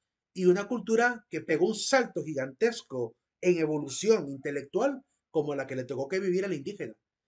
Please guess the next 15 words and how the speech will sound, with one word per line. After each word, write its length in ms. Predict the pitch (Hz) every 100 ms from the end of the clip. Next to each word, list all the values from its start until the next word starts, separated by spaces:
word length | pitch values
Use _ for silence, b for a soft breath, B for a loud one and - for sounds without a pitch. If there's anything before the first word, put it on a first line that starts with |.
| _ -
¿verdad? 300 | 113 127 147
Que 220 | 127 120
to-, 240 | 127 117 -
le 160 | 127 113
tocó 320 | 120 120 120
que 100 | 175
actualizarse 680 | 196 240 202 180 185 247 214
y 320 | 151 131 120
ponerse 420 | 117 120 131 151
al 140 | 226 170
día 300 | 208 247 220
con 200 | 156 139
la 80 | 127
nueva 240 | 151 202
cultura. 480 | - - 220 233